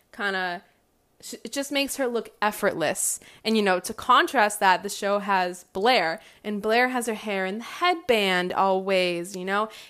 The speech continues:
and she's got, like, pins in it, and she's got an updo, and, you know, it just makes it look a lot less like you just put this together and you just thought of it and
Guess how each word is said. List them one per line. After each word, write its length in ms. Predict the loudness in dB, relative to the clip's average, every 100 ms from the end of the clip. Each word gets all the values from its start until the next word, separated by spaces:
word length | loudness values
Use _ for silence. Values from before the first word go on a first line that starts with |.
| -8
and 160 | -6
she's 360 | -6 -8 -6 -6
got, 420 | 0 4 4 2
like, 300 | -2 -2 -4 -18 -18 -18 -20 _ _ _ _ -20 _ -6
pins 480 | -2 0 2 2
in 200 | 4 2
it, 240 | 2 2 2
and 160 | -2 -4
she's 320 | -4 -6 -4
got 300 | 4 6 6
an 100 | 4
updo, 800 | 2 2 -6 -4 2 2 2 0
and, 300 | -2 -4 -8 -14 -20 _ _
you 140 | -6 -2
know, 160 | 0
it 160 | 0 -2
just 240 | -4 -6
makes 420 | -4 -4 -2 -4 -6 _ _ _ _ -4
it 180 | -4
look 400 | -2 -2 -2 -8 -4
a 80 | -4
lot 540 | 0 2 2 2 -6 _ _ _ _ _ _ _ _
less 380 | -4 0 0 -2
like 220 | -4 -4 -6
you 440 | -16 -12 -12 -12
just 280 | -10 -8 -8
put 180 | -10 -8
this 200 | -6 -6
together 560 | -2 0 2 2 0 -2
and 360 | -2 -4 -4
you 100 | -6
just 260 | -4 -4 -2
thought 220 | 2 2
of 160 | 0 -6
it 240 | -6 -8
and 320 | -10 -12 -14